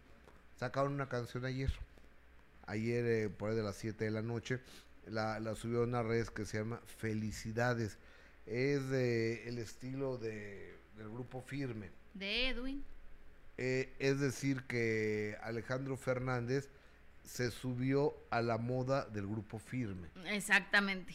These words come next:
Speaker 1: Se, se subió a la, a la moda de ellos y,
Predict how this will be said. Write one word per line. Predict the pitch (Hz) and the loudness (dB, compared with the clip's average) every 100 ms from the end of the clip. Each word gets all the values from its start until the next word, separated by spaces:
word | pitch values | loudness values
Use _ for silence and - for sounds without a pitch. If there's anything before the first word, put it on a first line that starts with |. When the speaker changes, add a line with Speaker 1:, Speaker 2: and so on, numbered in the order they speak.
| - | -4
Speaker 1:
Se, | 120 110 | -4 -2
se | 117 101 | -2 -2
subió | 113 123 131 | 2 4 6
a | |
la, | 123 113 110 | 6 4 4
a | - 113 | 0 0
la | 107 107 | 0 0
moda | 117 120 117 | 2 4 4
de | 120 | 4
ellos | 117 147 202 - - - - - - | 6 6 4 -2 -18 -20 -20 -14 -4
y, | 117 117 117 113 | 0 2 2 2